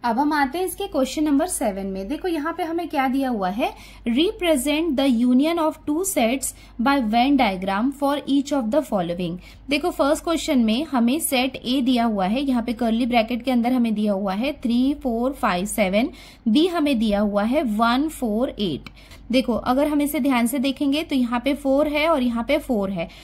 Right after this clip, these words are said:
इसका मतलब ये फ़ोर, फ़ोर दोनों में कॉमन है, तो ये किस में आ जाएगा, इंटरसेक्शन में आएगा। तो चलो इसका Venn डायग्राम भी ड्रॉ कर लेते हैं। So इसका हम Venn डायग्राम ड्रॉ कर रहे हैं। तो देखो ये फर्स्ट वाला सर्कल क्या हो जाएगा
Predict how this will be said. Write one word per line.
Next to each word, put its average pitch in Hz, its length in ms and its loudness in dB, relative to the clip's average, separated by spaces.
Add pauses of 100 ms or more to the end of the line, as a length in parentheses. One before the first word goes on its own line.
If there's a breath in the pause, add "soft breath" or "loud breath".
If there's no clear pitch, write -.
(160 loud breath)
इसका 262 260 0
मतलब 269 360 2
ये 277 120 2
फ़ोर, 277 340 0
फ़ोर 285 300 0
दोनों 226 280 2
में 285 180 0
कॉमन 262 340 4
है, 262 120 2
तो 277 120 -4
ये 233 160 0
किस 262 220 0
में 262 100 2
आ 254 80 2
जाएगा, 254 340 0
इंटरसेक्शन 220 680 -2
में 190 140 -2
आएगा। 170 300 -4 (540 loud breath)
तो 277 60 0
चलो 311 260 4
इसका 381 240 -2
Venn 226 300 4
डायग्राम 233 380 2
भी 440 80 -2
ड्रॉ 254 240 4
कर 196 200 -2
लेते 160 360 -6
हैं। 175 220 -6 (1800 soft breath)
So - 120 -2
इसका 262 280 0
हम 294 200 4
Venn 196 240 2
डायग्राम 240 360 2
ड्रॉ 196 200 2
कर 233 200 0
रहे 185 120 0
हैं। 233 120 -2
तो 302 120 -2
देखो 190 320 -4
ये 220 240 -4
फर्स्ट 233 340 -2
वाला 247 180 0
सर्कल 240 420 -2
क्या 240 160 -2
हो 240 120 0
जाएगा 220 500 0